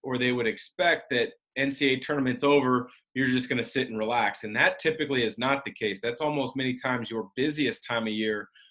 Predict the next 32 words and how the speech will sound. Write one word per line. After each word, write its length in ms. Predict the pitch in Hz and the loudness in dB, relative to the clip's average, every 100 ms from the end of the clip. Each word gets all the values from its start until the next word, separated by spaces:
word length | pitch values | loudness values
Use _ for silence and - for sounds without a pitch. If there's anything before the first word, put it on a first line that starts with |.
| _ - | _ -6
Um, 520 | 113 113 107 107 101 _ _ _ _ _ - - | -2 -2 -4 -6 -12 _ _ _ _ _ -20 -4
but 240 | 147 147 175 | 2 2 2
it's 220 | 156 - | 0 0
different 400 | 180 196 190 165 | 0 2 2 0
this 260 | 156 156 - | 0 0 2
year 140 | 143 | 2
because 420 | 135 127 127 135 127 | 2 0 0 -2 0
of 100 | 127 | 0
everything 400 | 127 139 135 131 | 0 0 -2 -4
that's 160 | 123 | -4
going 220 | - 127 123 | -2 -2 0
on 160 | 120 | -2
in 60 | 113 | -2
the 80 | 110 | -2
world. 240 | 110 110 | -2 -2
Explain 760 | 123 - - 156 190 202 202 180 - - _ - | -2 -6 -8 -2 0 2 0 -4 -8 -20 _ -4
to 500 | 151 147 143 139 - _ _ | 0 2 2 0 -6 _ _
somebody 540 | - 147 139 135 127 123 | -6 -2 0 2 2 0
what 260 | 120 131 | 0 0
a 200 | 127 123 - | 0 -2 0
typical 580 | 156 156 156 143 139 127 | 0 0 -4 -4 -4 -4
college 400 | - 131 127 107 | -2 -2 -2 -4
basketball, 760 | 117 117 117 120 113 113 110 - _ _ _ | -2 -2 -2 -6 0 0 0 -6 _ _ _
uh, 140 | 110 107 - | -6 -6 -4
calendar 360 | 123 123 113 107 | -2 0 0 -2
looks 220 | 110 - | -4 -2
like 200 | 110 98 | -4 -4
for 120 | 107 | -10
a 40 | 101 | -4
coach 260 | 113 107 | -4 -4
like 180 | 110 98 | -6 -6
yourself. 300 | - - - | -8 -8 -8